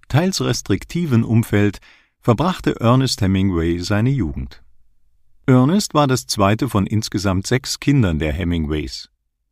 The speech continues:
Er wuchs mit vier Schwestern und einem Bruder auf. Seine Mutter brachte den Kindern bei, Cello zu spielen,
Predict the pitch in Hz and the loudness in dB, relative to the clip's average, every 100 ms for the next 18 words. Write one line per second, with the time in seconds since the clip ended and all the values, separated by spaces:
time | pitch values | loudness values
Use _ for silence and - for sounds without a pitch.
0 | _ _ _ - 113 135 196 - 120 110 | _ _ _ 0 0 2 -2 0 0 0
1 | - 180 156 110 120 - 135 123 110 - | -2 -2 0 0 0 0 0 2 0 0
2 | 95 101 113 131 139 82 - 71 65 - | 0 0 0 -2 0 -2 -4 -8 -8 -16
3 | _ _ _ _ _ _ - - 95 87 | _ _ _ _ _ _ -20 -6 -4 0
4 | 87 135 156 98 80 90 107 90 82 113 | 0 0 0 0 0 0 -2 -2 0 2
5 | 120 104 98 90 101 107 - 139 151 104 | 4 4 2 2 2 -2 -2 0 2 0
6 | - 104 - 117 113 117 113 | -2 -6 -4 -2 2 2 2